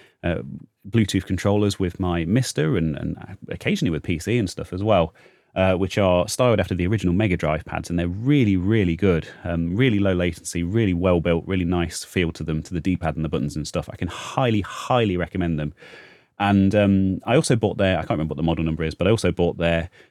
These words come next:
nes styled arcade stick as well,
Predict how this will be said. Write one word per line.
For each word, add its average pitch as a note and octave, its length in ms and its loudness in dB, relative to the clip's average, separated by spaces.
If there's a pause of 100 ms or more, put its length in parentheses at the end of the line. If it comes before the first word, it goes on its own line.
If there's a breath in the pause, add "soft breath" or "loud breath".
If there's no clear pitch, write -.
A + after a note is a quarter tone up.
(100)
nes F#2 220 4
styled E2 760 0 (240)
arcade A2 500 2
stick - 440 -4 (120)
as F2+ 160 -2
well, F#2+ 380 4